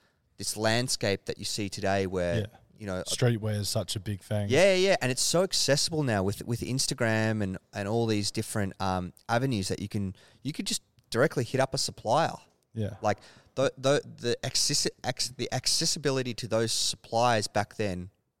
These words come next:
Speaker 1: you couldn't do that. You couldn't just hit up a manufacturer in China and say, "Oh, show me your blanks, show me your samples.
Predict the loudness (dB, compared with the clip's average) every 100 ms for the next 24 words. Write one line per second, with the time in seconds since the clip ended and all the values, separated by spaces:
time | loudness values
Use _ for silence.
0 | _ _ _ -10 -4 -2 2 2 0 -4
1 | -8 -2 0 0 2 4 4 4 2 -2
2 | -2 0 -2 -2 -2 0 0 0 0 -2
3 | -4 -16 _ 0 4 4 0 -10 -4 0
4 | 0 0 -4 -2 -4 -4 -6 -6 -6 -6
5 | -8 -6 -4 -6 -6 -8 -8